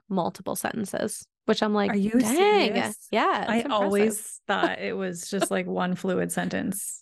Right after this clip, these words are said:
Speaker 1: Sometimes it is, but sometimes he's like, "I really couldn't find a good one. Like, it's not, li-, so I had to, like, clip
Speaker 2: He's
Speaker 1: it
Speaker 2: like,
Speaker 1: out
Speaker 2: "You
Speaker 1: to
Speaker 2: guys
Speaker 1: cut
Speaker 2: didn't have
Speaker 1: space,"
Speaker 2: one
Speaker 1: or
Speaker 2: good sentence in that episode." And we're
Speaker 1: <laughs> I
Speaker 2: like,
Speaker 1: know.
Speaker 2: "Whoops." <laughs>
Speaker 1: Uh, there's only been a couple of times where I'm like,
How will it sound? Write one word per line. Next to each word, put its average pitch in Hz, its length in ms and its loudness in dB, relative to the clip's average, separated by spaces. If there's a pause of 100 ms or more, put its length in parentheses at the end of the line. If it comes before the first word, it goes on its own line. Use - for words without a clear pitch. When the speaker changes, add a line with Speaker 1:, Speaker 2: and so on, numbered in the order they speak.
Speaker 1:
Sometimes 247 440 -2
it 175 100 -4
is, 185 200 -4
but 214 180 0
sometimes 269 400 -2
he's 226 180 -6
like, 196 260 -2
"I 202 80 0
really 180 260 -2
couldn't 180 240 -6
find - 240 -4
a 214 40 -2
good 202 200 -2
one. 208 340 0
Like, 196 200 0
it's - 200 -6
not, 202 380 -4
li-, 202 220 -4
so 185 200 2
I 180 60 4
had 190 240 0
to, 185 100 -2
like, 175 260 0
clip - 220 -2
Speaker 2:
He's 226 120 2
Speaker 1:
it - 20 0
Speaker 2:
like, 226 100 2
Speaker 1:
out 220 60 -2
Speaker 2:
"You 208 60 0
Speaker 1:
to 220 60 2
Speaker 2:
guys 220 120 -2
Speaker 1:
cut 233 60 -2
Speaker 2:
didn't 233 120 -4
have 196 180 -4
Speaker 1:
space," - 160 -4
Speaker 2:
one 196 220 -2
Speaker 1:
or 196 80 -2
Speaker 2:
good 185 240 -2
sentence 175 400 -10
in 175 80 -8
that 175 160 -4
episode." - 420 -4
And 214 120 -2
we're 208 60 0
Speaker 1:
<laughs> - 20 -4
I - 20 -8
Speaker 2:
like, 202 180 -4
Speaker 1:
know. 226 100 0
Speaker 2:
"Whoops." 214 540 -2 (600)
<laughs> 427 80 6 (840)
Speaker 1:
Uh, 285 280 4
there's 277 240 2
only 330 180 4
been 339 160 2
a 254 60 0
couple 190 240 -2
of 185 80 -4
times 185 320 -4
where 190 100 2
I'm 190 140 0
like, 190 280 0